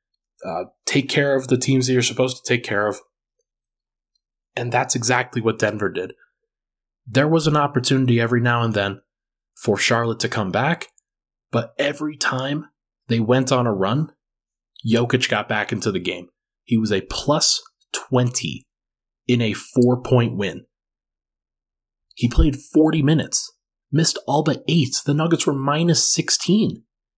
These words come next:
in the minutes that Jokic did not play. That is an incredible disparity. And it sort of, it continues to underscore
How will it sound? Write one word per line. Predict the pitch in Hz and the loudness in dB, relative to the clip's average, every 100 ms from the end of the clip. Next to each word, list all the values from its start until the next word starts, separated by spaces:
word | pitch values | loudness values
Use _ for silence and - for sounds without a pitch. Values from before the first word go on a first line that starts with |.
| _ _ _ _ | _ _ _ _
in | - 165 | 0 2
the | 156 | 2
minutes | 147 160 160 - | 2 2 2 0
that | 147 131 | 0 2
Jokic | 143 143 - - | 0 0 0 0
did | - 139 | 2 2
not | 147 143 - | 2 0 0
play. | 139 160 - - _ _ _ | 0 0 -4 -8 _ _ _
That | 170 190 | 0 2
is | 202 202 | 4 4
an | 196 | 2
incredible | 175 - - - 170 170 170 147 131 | -2 -4 -6 2 4 6 4 4 2
disparity. | 127 123 - 127 107 - - - _ _ _ _ _ _ _ _ _ _ - | 0 -2 2 2 2 0 -8 -16 _ _ _ _ _ _ _ _ _ _ -4
And | 127 | -2
it | 120 | 0
sort | - 117 | 2 4
of, | 110 - _ | 2 -2 _
it | 123 - | -4 0
continues | 104 - 147 127 | 0 2 2 2
to | 107 | 0
underscore | 104 101 - 107 104 | 0 0 2 2 0